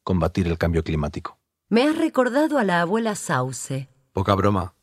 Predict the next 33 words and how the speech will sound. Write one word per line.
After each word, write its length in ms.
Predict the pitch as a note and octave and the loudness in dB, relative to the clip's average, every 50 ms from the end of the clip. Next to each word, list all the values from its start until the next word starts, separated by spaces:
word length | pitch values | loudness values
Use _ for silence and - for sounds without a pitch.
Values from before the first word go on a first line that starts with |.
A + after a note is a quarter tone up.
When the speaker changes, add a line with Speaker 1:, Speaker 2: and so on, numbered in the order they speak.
| _ _ | _ _
Speaker 1:
que 80 | - - | -4 -2
el 80 | F#2 F#2 | -2 -2
de 80 | F#2 | -2
Pocahontas 720 | E2+ F#2 F2+ F#2 F#2 - A#2 A#2+ C3 B2+ - D3 D3 B2+ A#2 | 0 0 0 -2 0 2 2 2 2 4 2 2 2 0 0
es 100 | G2 G#2+ | 0 0
uno 120 | A2+ A2 | 2 2
de 40 | G#2 | 2
los 120 | G2 F2+ - | 2 0 0
pocos 240 | - G#2+ - G2+ | -2 -2 0 0
personajes 480 | - C3 - - G#2 G2 G2+ - A2 G2+ | 0 0 0 2 2 0 0 0 -2 -2
vegetales 520 | F#2+ A2 - A2+ G2 - G2+ G#2 A2 A2 | 0 0 0 0 0 0 0 0 -2 -2
del 160 | G2+ F#2+ F#2 F2+ | -2 -2 -2 -2
imaginario 480 | F2 F2+ F2 - F#2 F#2 F#2 F2+ F#2 | -2 -4 -4 -4 -4 -2 -2 -2 -4
popular. 460 | E2 F2 E2 F2 E2+ E2 D#2+ D#2+ - - _ _ _ _ _ _ _ _ _ _ _ - | -4 -6 -6 -4 -4 -4 -4 -6 -8 -14 _ _ _ _ _ _ _ _ _ _ _ -4
Los 160 | F2+ E2 - | -4 -2 2
humanos 320 | F#2+ F#2+ A2 C3 C#3+ C#3+ | 2 4 4 4 4 2
siempre 240 | - - G#2+ G#2+ A2 | 2 0 2 2 2
hemos 160 | A2 A2 G#2 | 2 0 0
sentido 420 | - - F#2 F2+ - C3+ B2 A#2 A2+ | 0 0 0 2 4 4 4 4 2
más 160 | A2 G#2 F#2+ | 2 2 2
simpatía 460 | A2+ G#2 F2+ F2+ E2+ - A2 A#2 A#2+ | 2 2 2 0 0 2 2 2 2
por 160 | - G2 E2+ | 2 0 -2
los 120 | F2 E2+ - | 0 -2 -2
animales. 600 | D#2 D#2+ E2 F2 G2 G2 F2 F2 F2+ - - _ _ _ _ _ _ _ _ _ _ | -2 0 2 4 4 4 4 0 -4 -8 -12 _ _ _ _ _ _ _ _ _ _
Las 180 | - E2+ E2+ - | -6 -4 -4 0
plantas 460 | - A#2 B2+ C3+ B2+ E3 D#3 - - - | 2 2 4 4 2 0 0 -2 -6 -8
son 260 | - - A#2+ B2 A#2+ | -2 2 2 4 4
las 140 | G#2 F#2+ G2 | 4 2 2
grandes 340 | F#2+ G#2+ A#2 B2+ C3 B2 | 2 2 2 2 2 0
desconocidas, 720 | A2 F#2+ - - F#2 E2 - - B2 F#2+ F2 E2+ - - _ _ _ _ _ _ _ _ _ - | 0 -2 -2 -2 -2 -2 0 0 0 0 0 -2 -6 -10 _ _ _ _ _ _ _ _ _ -12
y 60 | - | -6
Susan 300 | - A2 F#2 B2 C3 C3+ | -4 -2 0 0 0 0
Simard, 400 | - - E3 D3 A#2 A#2 C3 - | 2 2 2 2 2 2 0 -2